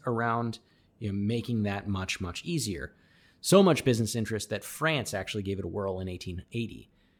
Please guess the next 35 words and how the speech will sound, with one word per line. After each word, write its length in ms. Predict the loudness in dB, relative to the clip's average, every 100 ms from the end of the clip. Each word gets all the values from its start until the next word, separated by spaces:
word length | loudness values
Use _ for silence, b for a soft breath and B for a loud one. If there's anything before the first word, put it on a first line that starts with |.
| b b -2
They 120 | -2
picked 480 | 0 0 -2 -8 -14
Panama, 580 | -14 -6 -4 -2 -4 -6 -8
uh, 220 | -6 -6
then 240 | -4 -2 -4
part 240 | -2 -4
of 140 | -4 -6
Colombia, 580 | -2 0 0 -2 -6 -8 _ _ _ _ _ -6
um, 380 | -4 -4 -6 -10 _ -6
and 100 | -4
I 40 |
think 200 | -2 -2
we 220 | 4 6 6
were 160 | 4
supposed 420 | 2 2 2 0
to, 160 | -2 -8 -12 -6
like, 120 | -4 0
our 180 | 2 2
idea 260 | 2 2
was 120 | 0 -2
to 80 |
do 140 | -2 -2
it 100 | -4
through 160 | -6
Nicaragua. 720 | -4 -4 -4 -4 -4 -6 -8 -8 b b b b
That 160 | 0 2
didn't, 300 | 2 0 -4
uh, 160 | -8 -6
end 160 | -6 -6
up 80 | -6
happening, 380 | -10 -8 -8 -8
of 120 | -8
course. 320 | -6 -6 -8 b b b b b b b
And 320 | -4 -2 -2 -4 _
France 640 | -6 0 2 2 0 -6